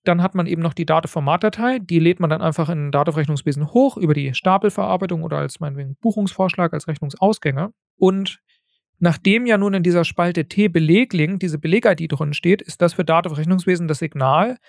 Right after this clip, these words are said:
dass hier ein Beleg in der Belegverwaltung im Datenrechenzentrum in Unternehmen Online eben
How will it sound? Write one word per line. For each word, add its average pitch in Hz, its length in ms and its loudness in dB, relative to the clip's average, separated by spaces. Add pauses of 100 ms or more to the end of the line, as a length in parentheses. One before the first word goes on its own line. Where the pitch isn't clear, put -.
(280)
dass 165 140 4
hier 269 500 4
ein 220 360 0 (180)
Beleg 175 580 4
in 214 140 -2
der 226 100 2
Belegverwaltung 185 800 -2 (120)
im 185 160 0
Datenrechenzentrum 165 720 -2
in 165 240 -10
Unternehmen 156 340 -4
Online 165 260 -2
eben 156 300 -6